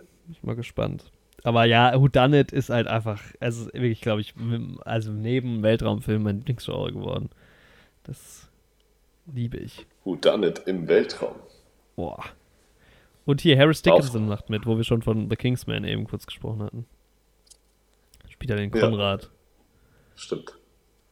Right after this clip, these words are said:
Speaker 1: Genau. Ja,
Speaker 2: Whodunit
Speaker 1: aber das
Speaker 2: im
Speaker 1: hat einen geilen
Speaker 2: Weltraum ist
Speaker 1: Style.
Speaker 2: so ein klassisches Krimi-Dinner, Pen-and-Paper-Ding auch, weil
Speaker 1: Ja,
Speaker 2: du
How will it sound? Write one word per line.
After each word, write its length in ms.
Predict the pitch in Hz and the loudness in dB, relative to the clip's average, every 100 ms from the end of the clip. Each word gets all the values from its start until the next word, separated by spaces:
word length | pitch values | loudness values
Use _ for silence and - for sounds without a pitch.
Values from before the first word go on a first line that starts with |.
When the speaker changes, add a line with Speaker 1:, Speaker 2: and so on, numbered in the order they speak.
| _ _ _ _ - | _ _ _ _ -14
Speaker 1:
Genau. 340 | 101 87 117 - _ _ _ _ _ _ | -10 -8 -8 -10 _ _ _ _ _ _
Ja, 200 | - 92 | -10 -6
Speaker 2:
Whodunit 160 | - 123 | -2 4
Speaker 1:
aber 140 | 127 | 8
das 140 | 147 160 | 8 10
Speaker 2:
im 60 | 175 | 8
Speaker 1:
hat 100 | 78 | 8
einen 80 | |
geilen 100 | 82 127 | 6 8
Speaker 2:
Weltraum 60 | 95 85 | 8 6
ist 60 | 120 | 4
Speaker 1:
Style. 100 | 101 | 4
Speaker 2:
so 40 | |
ein 60 | 76 | 2
klassisches 720 | - 85 - 80 78 - - | -2 -2 -4 -6 -8 -8 -10
Krimi-Dinner, 600 | - 87 90 - 71 73 - - | -6 -4 -4 -6 -4 -4 -4 -8
Pen-and-Paper-Ding 880 | 80 78 - 90 - - - - | -8 -8 -4 -4 -2 -2 -4 -12
auch, 280 | - - - - | -8 -8 -4 0
weil 120 | 117 | 4
Speaker 1:
Ja, 60 | |
Speaker 2:
du 140 | 117 | 6